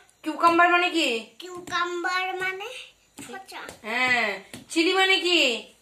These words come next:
Speaker 2: লঙ্কা।
Speaker 1: Pumpkin মানে কি?
Speaker 2: মিটকুমা।
Speaker 1: হ্যাঁ। অনিয়ন মানে কি?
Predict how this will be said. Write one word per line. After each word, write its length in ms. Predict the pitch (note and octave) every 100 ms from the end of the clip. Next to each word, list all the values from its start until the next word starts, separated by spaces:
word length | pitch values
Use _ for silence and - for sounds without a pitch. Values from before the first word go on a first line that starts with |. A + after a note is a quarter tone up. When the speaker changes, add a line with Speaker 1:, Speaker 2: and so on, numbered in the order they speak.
| - D#4+
Speaker 2:
লঙ্কা। 420 | F#4+ A4 G4 - _ _ _ _ _ _ _ _ _
Speaker 1:
Pumpkin 520 | C4 C4+ D#4 F4+ G4
মানে 220 | G4 F#4+ G4
কি? 540 | F4+ F#4 D#4+ B3 G#3+ - _ _ _ _ _ _ _ _ _ _ _ _ _ _ _
Speaker 2:
মিটকুমা। 680 | D4 E4 _ F#4 F#4+ G4+ G4+ F#4 - _
Speaker 1:
হ্যাঁ। 840 | G#3+ B3+ C#4+ C#4+ C4+ B3+ A3+ A3
অনিয়ন 400 | A#3 D4+ F#4+ F#4+
মানে 220 | G4 G4+
কি? 500 | G4 G4 F#4 D4 A#3